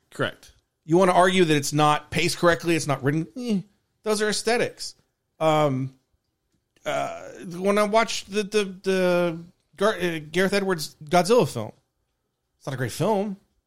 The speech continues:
Speaker 2: I think it's shot well.
Speaker 1: Yeah.
Speaker 2: There's also lots of shots in there. It's a film that breaks your heart 'cause you're like, "I feel like if we just tweak these, like, two, three things, this could be a really good film." Whatever.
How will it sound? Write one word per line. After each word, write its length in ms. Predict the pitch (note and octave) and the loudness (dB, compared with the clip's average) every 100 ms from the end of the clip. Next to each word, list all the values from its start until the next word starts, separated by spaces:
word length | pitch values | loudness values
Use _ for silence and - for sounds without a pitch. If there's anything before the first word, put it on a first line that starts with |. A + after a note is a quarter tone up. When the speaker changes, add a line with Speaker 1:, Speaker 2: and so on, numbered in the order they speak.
| _ - | _ -10
Speaker 2:
I 60 | D#3 | -4
think 140 | G3+ | -2
it's 80 | - | -2
shot 340 | - D#3 A3 | 0 0 0
well. 360 | B2+ C#3 G#3+ B3 | 0 0 0 -4
Speaker 1:
Yeah. 260 | C3+ B2 F2 - _ _ _ | -4 -4 -6 -14 _ _ _
Speaker 2:
There's 120 | D#3 E3 | -2 0
also 200 | A3 F3 | 0 2
lots 240 | G3+ B3+ | 0 0
of 60 | - | 0
shots 300 | D#3+ C#3 D3+ | 0 0 -2
in 120 | C3+ | -4
there. 180 | A2+ - _ _ _ _ _ _ _ _ _ _ | -6 -10 _ _ _ _ _ _ _ _ _ _
It's 140 | E3 | -4
a 40 | E3 | 0
film 220 | G#3+ G#3+ | 2 2
that 80 | E3+ | 2
breaks 260 | F#3+ G3+ | 2 2
your 80 | F3+ | 2
heart 200 | D3+ A3+ A3 | 2 2 2
'cause 120 | D3+ | -4
you're 60 | D3+ | -6
like, 100 | - | -6
"I 40 | |
feel 240 | - G#3+ B3 | -8 -4 -4
like 120 | C4+ | -4
if 140 | G3+ | -4
we 60 | D3 | -4
just 280 | C4 - - _ | -4 -6 -8 _
tweak 360 | - C#4 F4+ - | 0 4 4 0
these, 180 | A3+ G3 | -4 -4
like, 160 | D#3+ | -6
two, 240 | - E4+ D4+ | 2 2 2
three 220 | C4 C4+ | 0 -2
things, 320 | C4+ A#3+ C#3+ | -2 -4 -2
this 120 | F#3+ | -4
could 160 | - G3+ | -6 -4
be 100 | G3+ | -2
a 40 | |
really 180 | F#3 F#3 | 0 0
good 120 | F3+ | -2
film." 180 | E3+ G#3 | -6 -8
Whatever. 440 | B3+ D#4+ C4+ G#2 | -6 -4 -6 -8